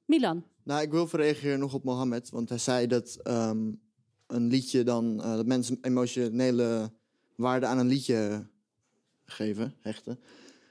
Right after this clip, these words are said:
Speaker 2: Eh, maar een li-, een, een lied, dat wordt gezongen en, ehm, gespeeld door een mens. Dat is een band, dat is een groep mensen. Daar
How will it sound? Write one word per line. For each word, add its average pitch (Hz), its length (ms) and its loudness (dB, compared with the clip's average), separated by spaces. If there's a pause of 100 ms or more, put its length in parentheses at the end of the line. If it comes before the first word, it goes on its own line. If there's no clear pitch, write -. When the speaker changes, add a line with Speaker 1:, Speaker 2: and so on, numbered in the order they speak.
(160)
Speaker 2:
Eh, 131 220 2
maar 139 400 2
een 151 80 2
li-, 151 220 2
een, 127 300 0
een 147 140 2
lied, 160 320 0
dat 127 120 2
wordt 135 180 2
gezongen 131 520 0
en, 117 340 0
ehm, 110 400 0
gespeeld 127 560 0
door 123 120 4
een 120 120 2
mens. 120 340 0
Dat 113 160 -6
is 113 120 -4
een 113 140 -2
band, 117 280 0
dat 104 120 -10
is 113 80 -6
een 113 80 -4
groep 120 240 -4
mensen. 113 460 -2
Daar 110 400 -2